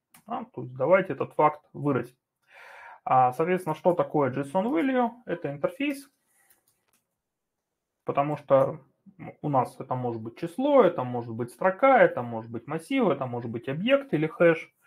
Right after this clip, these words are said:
А, то есть давайте сделаем интерфейс. Это будет просто маркерный интерфейс, маркерный в том плане, что у него не будет, а, методов, и, э,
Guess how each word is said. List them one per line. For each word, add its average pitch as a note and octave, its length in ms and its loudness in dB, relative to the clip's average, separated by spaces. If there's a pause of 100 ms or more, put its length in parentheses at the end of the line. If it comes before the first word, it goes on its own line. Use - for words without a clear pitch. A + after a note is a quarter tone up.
(340)
А, C3+ 220 2
то A3 160 -2
есть F#3+ 120 -2
давайте D#3 420 4
сделаем B2 460 -2
интерфейс. - 640 -10
Это F#3 220 2
будет E3+ 240 2
просто D#3+ 300 2
маркерный C#3 520 4
интерфейс, C4+ 580 -6 (220)
маркерный C#3 500 2
в - 60 -20
том - 140 -6
плане, C3 300 0
что - 160 -18
у C3 40 -10
него B2+ 220 -8
не B2 100 -8
будет, B2+ 380 -6 (600)
а, B2+ 180 0
методов, A3+ 480 0 (180)
и, A3 500 0
э, D#3 380 0